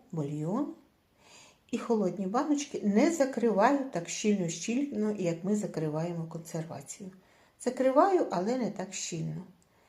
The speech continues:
І ставлю в морозильну камеру. Воно замерзає і дуже гарно стоїть. Так, можна в судочки, все різне. Я роблю в баночках.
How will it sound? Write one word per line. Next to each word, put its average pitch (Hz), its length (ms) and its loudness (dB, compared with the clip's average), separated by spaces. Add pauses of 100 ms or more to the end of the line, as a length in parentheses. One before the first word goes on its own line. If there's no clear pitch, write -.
(540)
І 285 80 0
ставлю 359 320 4
в 240 40 4
морозильну 214 560 0
камеру. 165 420 -4 (760)
Воно 233 260 4
замерзає 214 680 0 (300)
і 202 100 2
дуже 240 340 0
гарно 180 380 -4
стоїть. - 480 -16 (240)
Так, 165 180 4 (140)
можна 202 280 2
в 165 80 -4
судочки, 196 640 -2
все 202 240 -2
різне. 269 340 2 (320)
Я 285 180 6
роблю 208 300 2
в 196 40 0
баночках. 160 760 -8